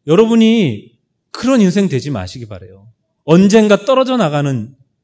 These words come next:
그런 인생 되시지 마시기 바래요. 제가 고등학교 삼 학년 때 우리 재적 인원이 스물일곱 명이라 그랬는데 없어요, 지금 남아있는 친구들이. 우리 양겸신, 아, 양경아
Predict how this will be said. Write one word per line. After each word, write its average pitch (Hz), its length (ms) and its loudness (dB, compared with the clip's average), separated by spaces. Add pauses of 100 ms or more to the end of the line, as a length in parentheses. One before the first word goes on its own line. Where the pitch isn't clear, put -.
(120)
그런 190 240 -6
인생 131 240 -6
되시지 113 380 -16
마시기 110 340 -16
바래요. 90 220 -20 (680)
제가 175 240 -2
고등학교 180 400 2
삼 190 200 -2
학년 185 220 -2
때 175 60 -4
우리 156 200 -2
재적 156 360 -4
인원이 151 460 -2
스물일곱 160 420 -4
명이라 147 260 -2
그랬는데 120 760 -6 (1200)
없어요, 220 500 2
지금 147 520 -2
남아있는 143 520 -2
친구들이. 107 680 -12 (300)
우리 120 360 -10 (320)
양겸신, 135 840 -6 (500)
아, 127 180 -8
양경아 143 720 -2